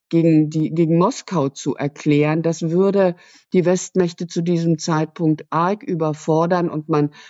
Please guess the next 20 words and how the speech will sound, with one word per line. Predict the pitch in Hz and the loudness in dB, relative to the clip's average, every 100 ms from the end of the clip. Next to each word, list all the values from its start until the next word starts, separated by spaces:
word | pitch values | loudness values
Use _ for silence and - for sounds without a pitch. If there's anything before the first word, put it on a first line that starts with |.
| _ | _
versucht | - 185 160 175 185 - | 0 0 2 0 0 -2
sozusagen | 170 156 - 160 156 160 | -4 -2 -4 -2 0 2
ja | 160 | 2
eben | 170 160 | 2 0
auch | - 185 214 | 0 -2 -2
noch | 185 175 | -4 -4
den | - 175 156 | 0 0 0
Krieg | - 180 180 - | -4 -4 -4 -4
in | 165 | -6
Westeuropa | 156 160 - - 156 151 151 151 143 - - - - - | -4 -8 -8 -4 0 0 0 -2 -4 -8 -20 -20 -14 0
gegen | 160 151 | 2 4
Hitler | 160 156 156 | 0 0 -2
klein | 151 - 175 196 | -2 -2 0 0
zu | 185 135 120 | -2 -8 -10
halten, | 104 - 147 | -12 -4 2
möglichst | 180 208 180 170 | 2 0 -6 -8
klein | - 165 143 139 | -2 -2 0 -4
halten. | 127 - 101 | -8 -12 -10
Also | 131 151 | -6 -6
Friedenssicherung, | - 202 214 208 - 170 165 151 147 147 | -2 -2 2 0 2 0 2 2 2 0